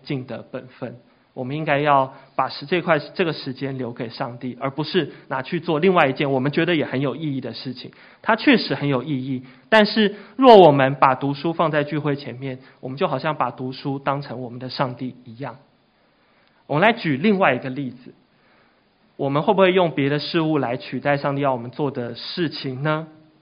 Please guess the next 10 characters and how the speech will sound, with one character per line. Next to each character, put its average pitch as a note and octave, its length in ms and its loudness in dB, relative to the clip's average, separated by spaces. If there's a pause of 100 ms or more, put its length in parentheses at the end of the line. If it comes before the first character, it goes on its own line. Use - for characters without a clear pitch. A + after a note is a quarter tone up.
(2250)
好， A#2 160 -6
如 D#3+ 200 4
果， F3+ 420 4 (1300)
呃， A#2+ 220 -8
假 C#3 200 4
设 F3+ 400 6 (240)
今 G3+ 220 4
天， F3 460 2 (160)
啊， - 140 -14
你， B2+ 380 -6